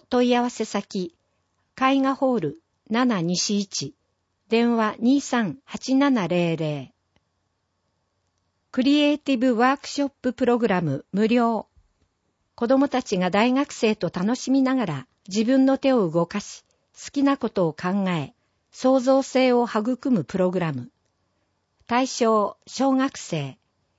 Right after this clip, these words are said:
九月三日木曜、午後三時三十分から五時。講師、山内祐介さん。ビビストップニトベ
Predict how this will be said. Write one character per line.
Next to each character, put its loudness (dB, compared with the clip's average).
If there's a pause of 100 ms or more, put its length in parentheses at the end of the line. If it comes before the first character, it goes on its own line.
(260)
九 -6
月 -4
三 -4
日 -6
木 -6
曜、 -4 (400)
午 2
後 0
三 0
時 -6
三 0
十 -4
分 -4
か -8
ら -6
五 0
時。 -10 (640)
講 -2
師、 -10
山 2
内 -4
祐 0
介 -8
さ -12
ん。 -12 (760)
ビ 0
ビ 0
ス -14
ト 0
ッ 0
プ -4
ニ 2
ト -2
ベ -6